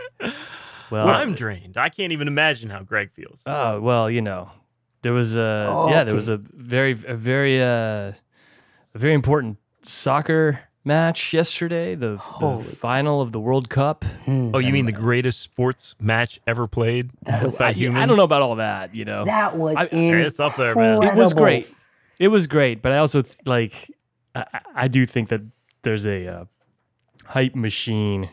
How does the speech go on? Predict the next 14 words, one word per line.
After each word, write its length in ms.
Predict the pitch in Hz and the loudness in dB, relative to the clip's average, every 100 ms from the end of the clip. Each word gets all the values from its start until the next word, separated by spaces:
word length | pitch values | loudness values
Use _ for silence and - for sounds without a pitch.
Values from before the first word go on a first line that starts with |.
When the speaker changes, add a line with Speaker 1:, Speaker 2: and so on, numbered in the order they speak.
| 120 | -10
Speaker 1:
you 140 | 107 | -8
know. 240 | 98 95 98 _ - | -4 -6 -8 _ -4
Speaker 3:
Dude, 360 | 190 190 196 | 0 4 4
but 160 | 160 165 | 2 2
that 220 | 175 226 | 2 4
Speaker 1:
Um, 60 | 202 | 4
Speaker 3:
was, 160 | 185 | 2
like, 320 | 185 160 139 143 | 4 2 2 2
Speaker 1:
it 80 | |
was, 180 | 175 180 | 4 6
Speaker 3:
there 120 | 208 | 6
Speaker 1:
it 80 | 175 | 4
was 180 | 151 131 | 2 0
incredible. 540 | 117 117 - - - | -2 -8 -14 -18 -20